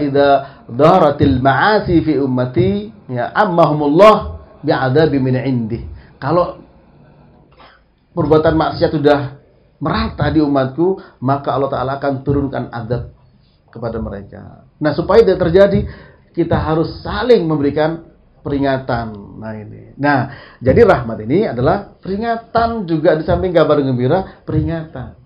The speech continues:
Memberikan peringatan terhadap masalah bahayanya mencuri,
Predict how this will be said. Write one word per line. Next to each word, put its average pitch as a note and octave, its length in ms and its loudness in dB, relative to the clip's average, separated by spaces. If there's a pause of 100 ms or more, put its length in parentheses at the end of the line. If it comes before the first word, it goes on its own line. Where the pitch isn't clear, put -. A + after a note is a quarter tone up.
(640)
Memberikan E3 320 4
peringatan F#3+ 480 4
terhadap F3 260 4
masalah F3 380 4
bahayanya E3+ 880 4
mencuri, F#3 640 2